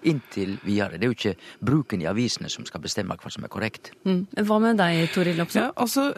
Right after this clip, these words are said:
Speaker 3: eh, nå er jo etterlegde verdig, og etterledde fullt er jo fullt mulig å bruke til å danne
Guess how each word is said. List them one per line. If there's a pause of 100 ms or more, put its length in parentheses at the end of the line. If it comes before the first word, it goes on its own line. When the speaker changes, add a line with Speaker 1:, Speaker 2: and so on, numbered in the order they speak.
(100)
Speaker 3:
eh, (300)
nå
er
jo
etterlegde
verdig,
og (260)
etterledde
fullt
er
jo (200)
fullt (220)
mulig
å
bruke
til
å
danne